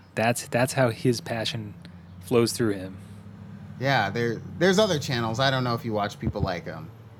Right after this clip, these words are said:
Speaker 2: The Completionist, um,
Speaker 1: No.
Speaker 2: or guys like that. Well, i-, there's, there's, so, like, Gerard Khalil, who's The Completionist, he does, like, video game, um,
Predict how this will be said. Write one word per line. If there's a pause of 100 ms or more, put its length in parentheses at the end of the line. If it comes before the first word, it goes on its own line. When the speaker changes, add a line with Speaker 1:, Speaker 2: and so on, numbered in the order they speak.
(220)
Speaker 2:
The
Completionist, (420)
um,
Speaker 1:
No. (300)
Speaker 2:
or
guys
like
that.
Well, (1160)
i-, (440)
there's,
there's, (500)
so,
like,
Gerard (100)
Khalil,
who's
The
Completionist,
he
does,
like,
video
game,
um,